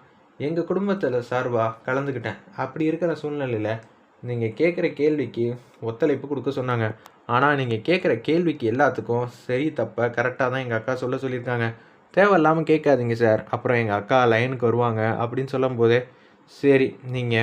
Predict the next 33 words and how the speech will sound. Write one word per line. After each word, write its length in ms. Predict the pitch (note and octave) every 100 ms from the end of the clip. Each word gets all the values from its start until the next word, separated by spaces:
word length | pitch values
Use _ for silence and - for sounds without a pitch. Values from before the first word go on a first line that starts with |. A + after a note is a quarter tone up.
| A#2+ - -
போலாம், 400 | C3 B2+ A#2 A2+ - -
அவனை 220 | A#2+ A#2
போக 180 | C#3+ D3+
சொல்லிடுங்க, 420 | C3+ B2+ A#2+ A2+ A2
அப்புறம் 320 | - B2 B2
பார்த்துக்கலாம்னு" 480 | B2 B2 B2+ C3 A#2+
சொன்னோன்னே 280 | A2 G#2+ C3 - - _ _ D3+
அப்படியே 240 | E3 F3
போக 140 | E3 E3+
சொல்லிடுறாங்க. 520 | D#3+ C3+ B2 A#2 A#2 A#2 A#2+
"இருந்தாலும் 540 | A#2+ C3+ B2+ B2+ B2+
நாங்க 220 | A#2 A#2+ A#2+
உங்களை 280 | A2+ G#2+ G#2+ A2+
கண்காணிச்சுக்கிட்டே 680 | B2 B2 B2 A#2+ A2+ A2+ A2+
தான் 180 | A#2+
இருப்போம், 300 | A2 G2+ A#2 A#2 - - _ A#2+
நீங்க 300 | C3 C#3+ A#2 A2+ A2+ -
எங்க 220 | A2+ A#2 A2 A2
கண் 220 | - A#2 C3+
பார்வையில 380 | C3+ B2+ A#2 G#2
தவிர 260 | G#2+ A2+ A2 A2 - _ _ C3
வேற 120 | B2+
எங்கேயும் 320 | B2 B2+ C#3
போக 140 | C#3 D3
முடியாது, 440 | C#3 A#2+ G#2+ G#2+ A2 A2+ -
பார்த்துக்கங்க" 520 | A#2 B2+ A2+ A#2 A2+ A2+
அப்படின்னு 320 | F#2+ G2+ C3 C3
சொல்லிட்டு 280 | B2+ B2
இருக்கிறப்ப, 340 | A#2 A2+ G2 G#2+ A#2+ - - - -
என்ன 160 | C3 F#3
செய்யறதுனே 340 | G3 D#3 C#3+ D3+
தெரியாம 320 | B2+ B2 C3+
இருக்காங்க. 340 | A#2 A#2 A2